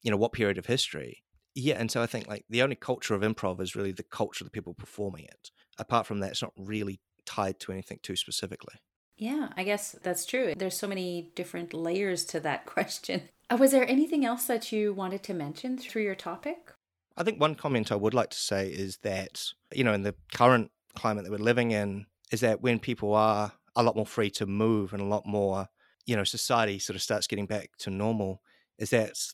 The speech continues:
Speaker 1: you know, these theatre companies and stuff like that, like, they would be struggling during these lockdowns. And so a great way of getting out and reconnecting with society again would be to go see, you know, amateur performers, support local artists. And,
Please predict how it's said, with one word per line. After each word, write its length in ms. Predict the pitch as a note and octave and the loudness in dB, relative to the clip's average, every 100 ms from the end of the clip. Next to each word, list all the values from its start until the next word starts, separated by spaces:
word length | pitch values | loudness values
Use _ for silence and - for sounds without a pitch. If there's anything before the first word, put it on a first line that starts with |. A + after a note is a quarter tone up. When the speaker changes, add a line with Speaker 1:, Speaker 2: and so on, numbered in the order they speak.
| _ - | _ -2
Speaker 1:
you 60 | |
know, 100 | A2+ | 0
these 200 | G#2+ D#3+ | 2 0
theatre 300 | - B2+ C3 | 2 2 2
companies 440 | B2+ A2 F#2+ G2 F#2+ | 0 -2 -4 -4 -4
and 80 | G#2 | -4
stuff 180 | G#2 | -4
like 80 | G#2 | -2
that, 200 | G#2 G2+ | -2 -4
like, 160 | G2+ - A2 _ | -6 -8 -14 _
they 120 | B2 B2+ | 0 2
would 140 | A#2 | 2
be 120 | G2+ - | -6 -10
struggling 640 | - - - G#2+ F#2+ G2 - | -4 -4 -2 -4 -4 -14 -10
during 200 | - G2+ | -6 -6
these 160 | G2 F#2+ | -6 -6
lockdowns. 500 | G#2 - F#2+ D2+ - - - - _ _ - | -6 -6 -12 -14 -18 -20 -20 -20 _ _ 0
And 360 | A2+ G#2 G2+ - | 0 0 -2 -4
so 640 | - - A2 G2+ G2 G2 - | -2 4 6 6 4 0 -4
a 100 | A2 | -4
great 560 | - A2 G#2 A#2 A#2 - | -4 -6 2 4 4 2
way 200 | G#2 G2+ | 0 0
of 80 | |
getting 300 | G2 G#2 G2+ | 0 -2 -2
out 240 | G2 G2+ - | -2 -2 -4
and 160 | F#2+ | -6
reconnecting 560 | G#2 G#2 A2 G#2 G2+ G2 | -4 -4 -4 -6 -6 -8
with 100 | G2 | -4
society 720 | - - G2+ G2 G2 F#2 G2 - | 0 2 2 -2 -4 -6 -12 -8
again 440 | G#2 A2+ G#2 G2 F#2+ | -6 -2 -2 0 2
would 160 | B2+ | 2
be 100 | A#2 | 2
to 80 | G2+ | -4
go 140 | F#2+ | -2
see, 260 | F#2 G2 F#2 - - | -2 -4 -6 -12 -8
you 140 | G2+ | -6
know, 80 | F#2 - | -6 -4
amateur 280 | G#2+ - - | -2 -2 -8
performers, 480 | - G#2 G2 F#2 | -6 -4 -4 -6
support 580 | - - G#2+ - A2 - - - - _ _ - | -6 -6 -4 0 0 0 -8 -20 -20 _ _ 0
local 300 | A2+ A2 G#2 | 2 2 2
artists. 580 | F#2+ F#2+ F#2 - - - - _ - | 2 0 -4 -8 -8 -8 -10 _ 0
And, 360 | G#2+ F#2+ F#2+ | 0 0 -6